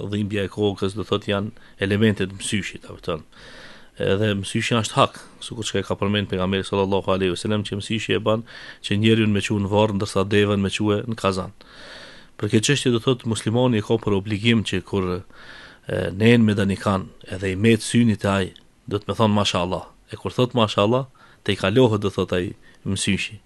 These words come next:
A kupton? Çka? Atëherë, do thot, e, këtë bukuri edhe këtë mirësi edhe këto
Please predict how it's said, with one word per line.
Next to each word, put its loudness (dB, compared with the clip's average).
A -10
kupton? 0
Çka? 0
Atëherë, 0
do -8
thot, 2
e, 0
këtë 0
bukuri 4
edhe 4
këtë -4
mirësi 0
edhe 2
këto 4